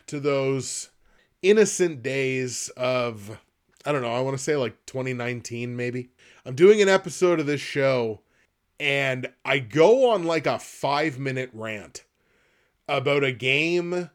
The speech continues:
that I think had, had some ridiculous point spread. It was, I think it was, like, seventeen, eighteen points.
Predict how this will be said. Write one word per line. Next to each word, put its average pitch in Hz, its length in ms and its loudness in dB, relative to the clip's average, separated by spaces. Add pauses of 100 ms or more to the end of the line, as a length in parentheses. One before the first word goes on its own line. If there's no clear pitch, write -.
(400)
that 135 400 -2
I 127 200 -2
think 190 340 -4
had, 170 320 -2
had 139 340 -4
some 233 420 -4
ridiculous 151 760 -2
point 123 340 -8
spread. 92 460 -14 (640)
It - 320 -10
was, 190 240 -10
I 143 40 -6
think 185 180 4
it - 20 0
was, 196 140 4
like, 151 120 0
seventeen, 151 800 -6
eighteen 147 560 -6
points. 131 720 -8